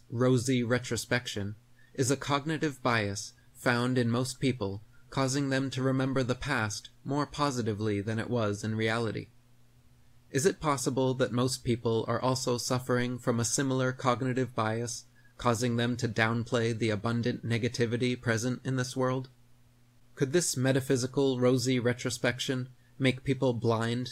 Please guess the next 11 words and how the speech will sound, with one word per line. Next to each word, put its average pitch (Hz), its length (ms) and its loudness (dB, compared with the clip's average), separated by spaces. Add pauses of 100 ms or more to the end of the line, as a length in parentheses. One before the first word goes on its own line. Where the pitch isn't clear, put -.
to 135 100 -2
the 117 200 2
unnecessary 123 680 0
evils 127 580 -2 (220)
and 113 220 -2
inexplicable 127 800 -2
suffering 123 600 -2
here? 131 280 -8 (960)
Howdy 120 320 0
Mikowski 120 600 -2
wrote, 123 280 0